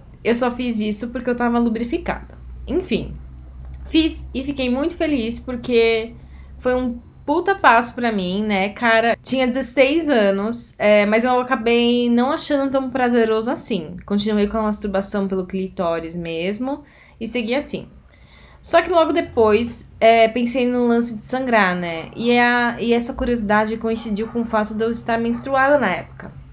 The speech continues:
Mas eu, eu tava bem no finalzinho do período, que geralmente desce bem pouco, né? Fui no banheiro e o absorvente tava com aquela quantidade mínima de sangue fresco.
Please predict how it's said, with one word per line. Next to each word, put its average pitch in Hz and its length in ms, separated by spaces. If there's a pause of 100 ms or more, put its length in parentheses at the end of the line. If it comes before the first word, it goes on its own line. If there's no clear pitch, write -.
(120)
Mas 233 200
eu, 277 180
eu 220 80
tava 269 180
bem 285 180
no 392 80
finalzinho 262 400
do 233 80
período, 220 420
que 240 200
geralmente 233 420
desce 233 220
bem 247 180
pouco, 202 400
né? 170 240 (680)
Fui 277 120
no 320 80
banheiro 285 760
e 240 60
o 240 60
absorvente 240 480
tava 233 240
com 233 60
aquela 233 260
quantidade 247 480
mínima 277 440
de 240 100
sangue 240 260
fresco. - 500